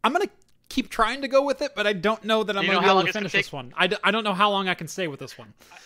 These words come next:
Speaker 2: I've had some really
Speaker 1: Um,
Speaker 2: dank beers before, but I've, I've never, I've never thrown out or stopped drinking a beer because it was too dank. I always
Speaker 1: Right.
Speaker 2: finished it.
Speaker 1: Right.
Speaker 2: Um,
Speaker 1: Um, and I, and I'm usually in that train as well. Like, like, I like my op-, I like my I P As, I like my
Speaker 2: Wow.
Speaker 1: hops. I li-,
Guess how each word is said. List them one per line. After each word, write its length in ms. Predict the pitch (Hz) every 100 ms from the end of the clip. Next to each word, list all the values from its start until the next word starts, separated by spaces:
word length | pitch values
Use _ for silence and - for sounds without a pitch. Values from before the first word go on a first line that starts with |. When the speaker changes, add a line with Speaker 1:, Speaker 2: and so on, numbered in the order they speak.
| -
Speaker 2:
I've 140 | 202
had 140 | 190
some 260 | 226 160 151
really 120 | 139 127
Speaker 1:
Um, 60 |
Speaker 2:
dank 220 | 156 170 139
beers 160 | 170
before, 320 | 165 175 185
but 100 | 170 151
I've, 140 | 131 -
I've 320 | 139 131 127
never, 640 | 131 139 165 170 156 156 - _ _ _ -
I've 200 | 143 147
never 300 | 156 220 220
thrown 300 | - 202 180
out 100 | 165
or 60 | 156
stopped 300 | - 156 -
drinking 260 | 156 151
a 40 | 147
beer 180 | 143 147
because 300 | 127 - 131
it 60 |
was 120 | 113 -
too 160 | -
dank. 300 | 110 92 - -
I 60 | 131
always 260 | 147 175
Speaker 1:
Right. 300 | 160 156 110
Speaker 2:
finished 80 | -
it. 80 | _ _ _ _ _ 151
Speaker 1:
Right. 260 | 165 117 -
Speaker 2:
Um, 120 | 101 _ _ _
Speaker 1:
Um, 400 | 165 151 139 135 165
and 120 | 190
I, 40 |
and 180 | 180 196
I'm 140 | 240 247
usually 380 | 262 233 233 226
in 80 |
that 200 | 214 208
train 240 | - 247 208
as 140 | 185
well. 240 | 226 156 123
Like, 180 | 123 123 _ _ _
like, 220 | 156 147 _ _ -
I 80 | 175
like 200 | 208 196
my 140 | 190
op-, 320 | 180 180 - _ _
I 120 | 165
like 180 | 175 185
my 160 | 175 165
I 60 |
P 200 | 165 151
As, 200 | 196 190
I 40 | 165
like 200 | 160 143
my 80 |
Speaker 2:
Wow. 80 | 131
Speaker 1:
hops. 340 | 185 180 175 -
I 60 |
li-, 120 | 147